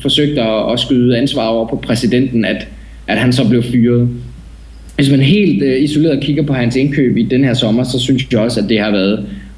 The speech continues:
under al kritik i forhold til, hvem det er, øh, Barcelona er, og hvad de ligesom skal signalere.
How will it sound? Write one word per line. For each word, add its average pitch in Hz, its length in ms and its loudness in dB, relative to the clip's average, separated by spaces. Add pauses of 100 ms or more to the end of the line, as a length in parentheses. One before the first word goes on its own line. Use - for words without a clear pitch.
under 139 160 2
al 131 200 -4
kritik 123 380 -2
i 110 100 0
forhold 113 260 0
til, 117 140 -2
hvem 117 180 2
det 107 120 0
er, 104 520 0
øh, 98 100 0
Barcelona 110 480 -2
er, 101 140 -4
og 107 200 -4
hvad 110 140 0
de 107 200 2
ligesom 117 280 -2
skal 113 180 -2
signalere. 107 440 0